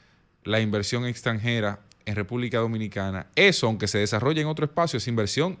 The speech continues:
extranjera hacia República Dominicana, porque cuando usted contrata, el capital llega a República Dominicana. Y esa contratación impacta la economía de forma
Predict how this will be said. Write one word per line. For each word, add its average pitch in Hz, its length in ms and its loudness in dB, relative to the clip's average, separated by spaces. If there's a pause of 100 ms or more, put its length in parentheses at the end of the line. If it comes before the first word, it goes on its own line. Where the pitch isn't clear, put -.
extranjera 127 720 -2 (1160)
hacia 160 320 8
República 139 440 2
Dominicana, 139 580 0
porque 143 240 -4
cuando 131 180 -4
usted 139 180 -4
contrata, 123 560 -2 (260)
el 104 120 -10
capital 107 360 -2
llega 110 160 2
a 101 40 0
República 98 360 -2
Dominicana. 87 460 -6 (640)
Y 101 80 -4
esa 104 180 0
contratación 127 800 0
impacta 120 680 2 (260)
la - 100 -4
economía 110 600 2 (360)
de 95 200 2
forma 107 600 4